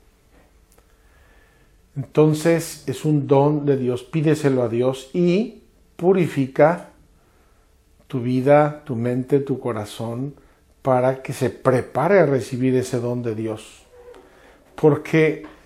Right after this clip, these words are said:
si hay mucha basura, mucho desconcierto y desorden,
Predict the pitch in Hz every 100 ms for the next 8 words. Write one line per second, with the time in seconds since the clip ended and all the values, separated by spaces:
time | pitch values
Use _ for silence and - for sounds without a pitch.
0 | _ _ - - 143 143 156 151 151 139
1 | - 165 160 160 160 147 147 135 151 147
2 | 127 139 127 127 143 139 139 147 135 127
3 | 117 135 131 139 143 143